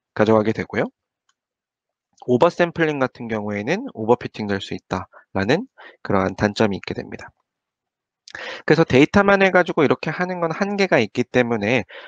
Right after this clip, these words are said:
한정된 데이터를 가지고 여러분들이 어떠한 모델을 만들어야 되는지에 대해서 설명을 드려보면요. 아까 말씀드렸던 것 중에 두 번째인 세미 슈퍼바이즈드 아노말리 디텍션입니다. 주로 이제 산업계나 연-,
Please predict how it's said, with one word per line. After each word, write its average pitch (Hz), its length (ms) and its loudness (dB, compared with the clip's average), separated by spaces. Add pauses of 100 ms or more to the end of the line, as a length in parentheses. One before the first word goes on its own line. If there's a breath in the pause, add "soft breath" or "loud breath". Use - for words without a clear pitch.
한정된 196 640 0
데이터를 127 420 4
가지고 101 540 -4 (160)
여러분들이 107 480 0
어떠한 165 400 2
모델을 107 340 4
만들어야 104 500 2
되는지에 92 460 -4 (460 loud breath)
대해서 107 400 2 (380 loud breath)
설명을 135 380 2
드려보면요. 107 600 -2 (840 soft breath)
아까 - 220 2
말씀드렸던 135 720 2
것 113 140 0
중에 101 260 -8
두 110 160 -8
번째인 113 760 0 (120)
세미 170 400 0
슈퍼바이즈드 131 640 2
아노말리 104 420 0
디텍션입니다. 95 800 -6 (1120 loud breath)
주로 175 300 6
이제 165 160 6
산업계나 160 640 4
연-, 107 140 2